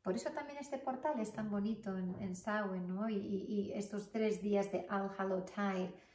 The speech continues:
para estar en silencio, para cultivar esta luz y pedir que todo lo que manifestemos, eh, esté en unión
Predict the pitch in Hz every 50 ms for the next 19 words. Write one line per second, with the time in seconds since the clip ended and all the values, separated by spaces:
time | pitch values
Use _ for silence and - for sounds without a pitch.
0 | - _ _ _ _ _ 214 202 175 - - - 294 359 302 208 - - 214 190
1 | 185 180 180 175 - 202 196 - 196 190 180 - 202 185 - 190 180 185 180 180
2 | 175 180 - 185 180 185 185 185 180 - 208 196 - 196 185 180 202 202 208 208
3 | 196 180 180 - - - - _ _ _ - 208 196 190 185 185 185 185 180 180
4 | 180 185 - - - - 226 220 226 226 220 - 214 202 202 190 190 185 - 180
5 | 180 - - - 214 208 196 185 180 180 180 185 185 - - _ _ _ _ _
6 | _ _ _ 196 180 175 175 170 170 175 180 175 175 175 180 - - _ _ _
7 | _ _ - - _ _ _ _ _ _ _ _ _ _ _ _ _ - 208 -
8 | - - 233 226 - 233 220 208 202 196 190 196 208 214 208 190 180 175 180 185